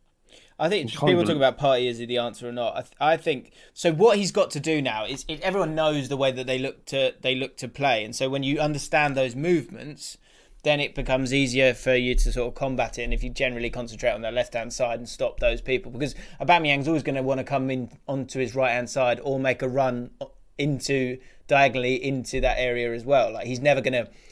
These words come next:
Speaker 1: go down to the byline and cross it and be that unselfish, because that's not, that's not what you want from him. So I think that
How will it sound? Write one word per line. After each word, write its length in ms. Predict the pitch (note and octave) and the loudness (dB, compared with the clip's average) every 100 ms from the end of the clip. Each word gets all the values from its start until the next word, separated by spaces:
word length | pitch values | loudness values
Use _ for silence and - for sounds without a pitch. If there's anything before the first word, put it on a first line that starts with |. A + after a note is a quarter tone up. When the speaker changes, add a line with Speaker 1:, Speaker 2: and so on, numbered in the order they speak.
| - - | -2 4
Speaker 1:
go 160 | C#3 | 6
down 240 | B2+ B2+ A#2+ | 6 2 0
to 80 | |
the 80 | B2+ | -2
byline 400 | C3 B2+ B2 A#2+ | 4 4 4 2
and 100 | A#2+ | -2
cross 240 | B2+ B2+ C3 | -2 -2 -2
it 60 | |
and 100 | A#2 | -2
be 140 | B2 B2+ | 2 4
that 240 | A#2+ G#2+ | 2 0
unselfish, 600 | B2 A#2+ C#3 B2+ A2+ A#2 | -2 2 2 2 -2 -12
because 260 | - B2+ A#2 | -10 -8 -2
that's 180 | C3+ - | -2 -2
not, 240 | C#3 - - - | -6 -8 -14 -6
that's 200 | C#3 - | -4 -4
not 180 | C#3 D3 | -8 -6
what 160 | C3+ | -4
you 100 | C#3 | -2
want 240 | C#3+ F#3+ - | 0 -2 -4
from 160 | G#2+ | -16
him. 160 | E2 - - - - - - - - | -16 -16 -20 -20 -20 -20 -16 -14 -2
So 380 | - D#3 D3 - - - - - - - | 6 6 6 0 -16 -20 -20 -20 -6 4
I 260 | F3+ A#3+ A3+ | 8 8 6
think 380 | D#3 C3 B2+ | 2 0 0
that 320 | C3 B2+ - | 4 4 2